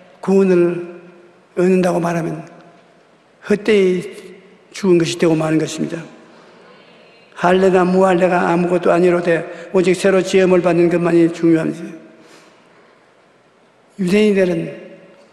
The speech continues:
어린아이가 태어나면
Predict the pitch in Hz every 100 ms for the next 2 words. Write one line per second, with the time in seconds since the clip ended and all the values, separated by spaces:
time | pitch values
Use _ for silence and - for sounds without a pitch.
0 | _ _ _ _ _ _ _ _ _ _
1 | - - - _ _ _ _ 196 202 202
2 | 196 185 196 196 180 185 175 160 - -